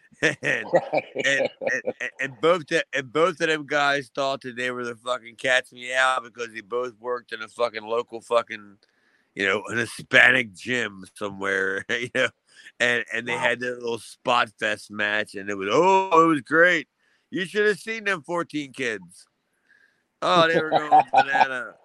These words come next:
Speaker 1: They were going banana. But yeah, I was watching it, and the only, the only fucking four letters that I could have wrote next to that was O O F F.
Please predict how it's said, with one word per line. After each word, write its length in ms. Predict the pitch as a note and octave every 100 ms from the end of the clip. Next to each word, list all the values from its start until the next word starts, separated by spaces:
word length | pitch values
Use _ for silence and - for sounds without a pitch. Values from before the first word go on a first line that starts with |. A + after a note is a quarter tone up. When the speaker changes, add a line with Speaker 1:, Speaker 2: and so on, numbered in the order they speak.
| _ _ - - - -
Speaker 1:
They 140 | C3+
were 120 | E3
going 400 | E3 D#3+ D#3 D3
banana. 640 | C#3 C3+ C3+ C3+ B2+ G#2 F2 _ _ _ _
But 220 | B2 B2+
yeah, 240 | - D3+ C#3+
I 60 | F#3
was 120 | F3
watching 480 | D#3 D#3 D#3 - D3
it, 220 | D3 C#3 -
and 240 | B2 A#2+ _
the 140 | B2
only, 280 | C#3 D3 C3+
the 100 | B2+
only 400 | C#3 D3 D3 C#3+ B2 _
fucking 300 | - C#3 C#3 B2+ _
four 240 | D3 C#3
letters 440 | C3+ C3+ C3+ C3
that 120 | A2 A#2+
I 100 | A#2+
could 180 | -
have 100 | A#2+
wrote 240 | A2+ A#2+ A2
next 240 | A2+ A2+
to 60 | A2
that 260 | A2+ A#2 A2
was 240 | G#2 F#2 -
O 380 | G#2+ B2 C3+ C3+ A2
O 420 | A#2+ B2 B2 A#2+ -
F 260 | G#2+ A2+ - _ _
F. 480 | G2 F#2+ E2 -